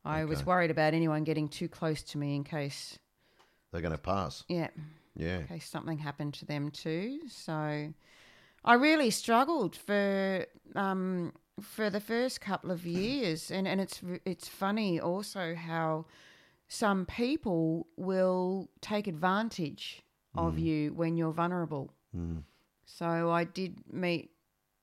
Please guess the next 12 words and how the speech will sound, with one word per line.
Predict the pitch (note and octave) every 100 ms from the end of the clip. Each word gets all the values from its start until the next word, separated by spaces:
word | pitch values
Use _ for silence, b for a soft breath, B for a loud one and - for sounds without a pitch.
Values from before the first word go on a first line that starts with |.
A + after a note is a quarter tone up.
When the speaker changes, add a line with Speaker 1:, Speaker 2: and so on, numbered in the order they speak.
| _ -
Speaker 1:
several | - G#3 A3+ F#3
different | E3 E3 D#3 -
people | E3 E3 D#3+ D3+
who | D3 D#3 D3+ D3+ D#3 - _ _ _ _ _ - D#3+
didn't | G3 F#3+
have | D#3 D#3+ D#3
my | D#3 D#3 E3
best | D3 C#3+ D#3+
interests | D3 - D3 -
at | -
heart. | D3 E3+
Speaker 2:
Mm. | D#2+